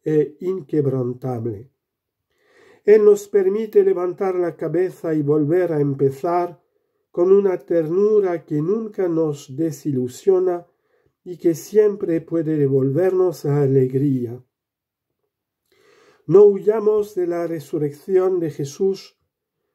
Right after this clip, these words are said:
nunca nos declaremos muertos, pase lo que pase. Que nada pueda más que su vida que nos lanza hacia adelante.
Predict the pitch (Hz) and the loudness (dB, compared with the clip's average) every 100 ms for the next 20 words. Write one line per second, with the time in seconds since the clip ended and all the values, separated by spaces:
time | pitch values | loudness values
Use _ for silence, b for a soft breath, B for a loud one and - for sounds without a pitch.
0 | _ - 147 226 220 202 190 185 175 147 | _ -2 4 4 2 -2 0 2 0 -2
1 | 156 156 147 147 175 170 156 - 170 185 | -8 -4 -4 0 0 0 -2 0 0 0
2 | 180 180 175 170 - _ _ _ _ _ | -2 -4 -4 -4 -14 _ _ _ _ _
3 | 170 156 - 147 147 147 147 147 139 127 | -10 -10 -8 -4 -4 -4 -2 -2 -2 -4
4 | 113 110 - 101 98 _ _ _ _ _ | -4 -10 -12 -18 -18 _ _ _ _ _
5 | _ _ _ _ _ _ _ _ _ b | _ _ _ _ _ _ _ _ _ b
6 | b b b _ 185 180 214 208 202 202 | b b b _ 4 6 4 4 0 2
7 | 190 175 165 170 185 - 170 139 - 139 | 2 2 -2 -4 -6 -8 -8 -8 -6 -4
8 | 196 190 175 165 147 131 127 156 170 175 | -2 -2 -2 -2 -2 0 -2 -2 -2 -2
9 | - 143 139 - 147 131 127 131 127 139 | -4 -6 -6 -4 -2 -2 -2 -2 0 -2
10 | 120 117 - 110 | -2 -6 -12 -16